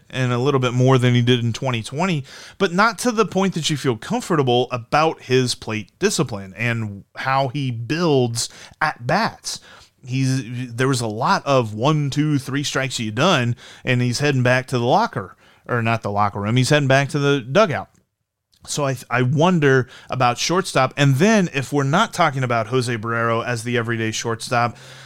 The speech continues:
then we're still talking about Kyle Farmer. I think we know what Kyle Farmer is. I think last year was the best year of his career for a reason, and I think that that's what you're gonna get. I think that is his ceiling.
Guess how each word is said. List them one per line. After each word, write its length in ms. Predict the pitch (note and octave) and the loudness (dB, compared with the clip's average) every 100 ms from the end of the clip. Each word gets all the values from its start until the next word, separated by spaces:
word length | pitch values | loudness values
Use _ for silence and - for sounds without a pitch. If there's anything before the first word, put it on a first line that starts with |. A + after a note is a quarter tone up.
| - | -2
then 180 | C#3 D3 | 2 4
we're 100 | C#3 | 2
still 240 | - E3+ | 2 0
talking 260 | D3 C3+ C3 | 0 -2 0
about 180 | B2+ A#2 | -2 -2
Kyle 300 | C3 B2 A2 | 2 2 0
Farmer. 500 | - F3+ F3+ D#3 - | 2 4 4 0 -6
I 60 | - | -12
think 200 | - G#3 | -8 -4
we 100 | G#3+ | 0
know 200 | G#3+ A#3+ | 2 2
what 140 | A3+ | 2
Kyle 220 | - G#3+ G3+ | 0 0 0
Farmer 400 | G#3+ G3+ G3 G#3 G3+ | 2 2 2 2 0
is. 220 | G2+ - - | -2 -8 -4
I 80 | C#3 | -2
think 260 | D3 F#3+ B2+ | 0 -2 0
last 480 | A2+ F3+ A#3 - | 2 2 0 -4
year 300 | C#3+ C3 D3+ - - - | -4 -2 -2 -4 -14 2
was 220 | F3+ D#3+ | 4 4
the 80 | G3 | 0
best 280 | D#3+ G3+ - | 0 -2 0
year 140 | F#3+ | 2
of 80 | E3+ | 4
his 160 | F3+ | 2
career 460 | - D#3 C#3 C#3+ C#3+ | 0 -2 2 2 2
for 280 | C3 C#3+ B2 | 2 2 2
a 60 | |
reason, 580 | A2+ F#3+ C4+ C#3 C#3+ G3 - - - | 2 2 4 2 2 0 -4 -18 -4
and 140 | C3 | 0
I 60 | D#3 | 0
think 220 | - G#3+ G#3+ | 0 -4 -2
that 100 | F#3+ | -2
that's 200 | G#3 F#3 | -2 -2
what 220 | F#3+ D#3+ | -4 -2
you're 140 | F3 | -2
gonna 220 | D#3+ E3 | 0 0
get. 340 | D#3 C4 - _ - | 0 0 -2 _ -6
I 80 | |
think 220 | C#3 F3+ - | -2 -2 0
that 280 | E3+ F3+ | 0 2
is 160 | E3 D#3+ | 0 0
his 180 | F3 D#3 | 0 -2
ceiling. 460 | - C#4+ D3+ G2 | -2 0 0 -2